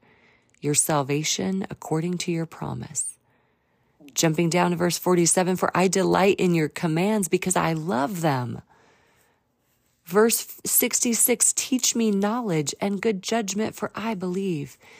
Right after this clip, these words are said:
in your commands." This whole chapter is all about the word, the word of God, and taking our eyes off of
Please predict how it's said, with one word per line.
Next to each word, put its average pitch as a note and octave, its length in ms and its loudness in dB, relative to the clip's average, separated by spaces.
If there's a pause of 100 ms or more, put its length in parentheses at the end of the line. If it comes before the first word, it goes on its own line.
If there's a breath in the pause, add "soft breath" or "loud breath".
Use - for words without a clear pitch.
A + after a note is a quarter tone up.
(240 loud breath)
in F#3+ 220 4
your D#3+ 160 0
commands." E3+ 460 -2
This F#3 160 2
whole A3 360 0
chapter - 500 -2 (140)
is E3 180 0 (120)
all D3+ 340 0 (460 loud breath)
about D3 460 -2 (280 soft breath)
the E3 140 2
word, C3+ 440 -4 (540 soft breath)
the D#3+ 80 6
word D#3+ 500 4 (160)
of C#3 300 2 (160)
God, B2+ 340 -2 (280 loud breath)
and D3 200 2
taking F#3+ 520 0
our C#3+ 180 -2 (100)
eyes D#3 480 0
off D3 200 -4
of C#3 180 -6